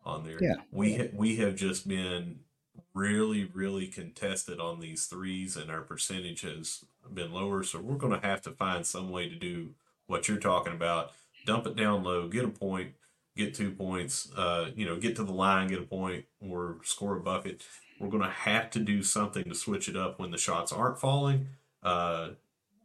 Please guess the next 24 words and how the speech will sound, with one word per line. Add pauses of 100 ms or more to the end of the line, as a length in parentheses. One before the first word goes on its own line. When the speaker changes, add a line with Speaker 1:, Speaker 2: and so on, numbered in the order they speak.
(360)
Speaker 1:
better
transitions,
fast
breaks,
whatever
it
is. (200)
But
Speaker 2:
Yeah. (380)
Speaker 1:
we've
got
to
do
something
different.
Now, (600)
the
exact
opposite
played
out (240)
on
this,
uh,